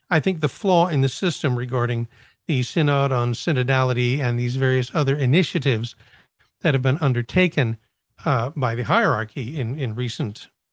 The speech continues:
well, in recent time, recent months and years. Um, you know, early in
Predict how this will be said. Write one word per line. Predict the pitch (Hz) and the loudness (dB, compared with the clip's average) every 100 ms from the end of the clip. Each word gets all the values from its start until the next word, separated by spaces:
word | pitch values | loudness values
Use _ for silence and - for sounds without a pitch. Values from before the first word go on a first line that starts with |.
| _ _ _ 392 330 | _ _ _ -14 -6
well, | 139 | -4
in | 113 | -2
recent | 120 123 147 | -2 -4 -4
time, | 120 110 113 | -2 -2 -2
recent | 123 123 | 0 2
months | 120 - | 2 2
and | 131 | -2
years. | 113 117 - - _ _ _ _ _ - - _ - | 0 0 -4 -18 _ _ _ _ _ -20 -20 _ 0
Um, | 147 131 - - | 4 4 2 4
you | 160 | 6
know, | 175 | 8
early | 190 196 160 | 8 8 6
in | 170 151 135 139 | 4 4 4 0